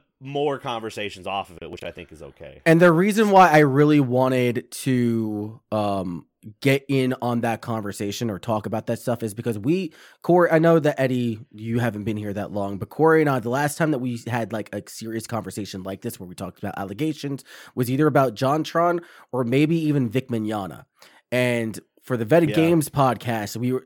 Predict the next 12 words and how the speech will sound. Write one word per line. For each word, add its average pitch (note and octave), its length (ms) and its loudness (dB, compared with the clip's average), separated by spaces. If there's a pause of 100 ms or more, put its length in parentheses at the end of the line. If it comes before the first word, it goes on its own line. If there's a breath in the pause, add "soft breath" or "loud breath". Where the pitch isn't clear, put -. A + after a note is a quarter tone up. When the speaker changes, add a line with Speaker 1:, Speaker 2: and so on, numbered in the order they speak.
(140)
Speaker 2:
I F#3 360 8 (100)
thought D3 280 6
I C3 140 0
made B2 240 0
myself A2+ 320 -4
very A#2 240 -2
clear B2+ 400 -2
on G#2+ 180 -6
how B2 640 0 (380 soft breath)
I C3+ 220 4
view A2+ 280 -6
things. - 480 -14